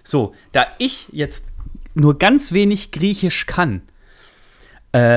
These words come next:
habe ich gedacht, frage ich mal jemanden, der sich damit auskennt.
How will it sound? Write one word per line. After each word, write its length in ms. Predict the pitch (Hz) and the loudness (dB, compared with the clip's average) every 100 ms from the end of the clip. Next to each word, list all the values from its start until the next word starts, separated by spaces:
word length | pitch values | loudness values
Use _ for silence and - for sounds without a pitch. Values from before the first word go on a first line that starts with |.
| 120 117 117 - | 6 4 0 -2
habe 140 | 147 | -6
ich 80 | 165 | -4
gedacht, 320 | 151 131 - | 0 0 -2
frage 280 | - 131 165 | -4 -2 -2
ich 100 | 175 | -2
mal 80 | 156 | -2
jemanden, 360 | 147 151 147 143 | 0 -2 -2 -4
der 100 | 139 | -4
sich 120 | 135 | -6
damit 280 | 135 139 - | -6 -6 -6
auskennt. 520 | 165 - - 95 | -8 -8 -12 -14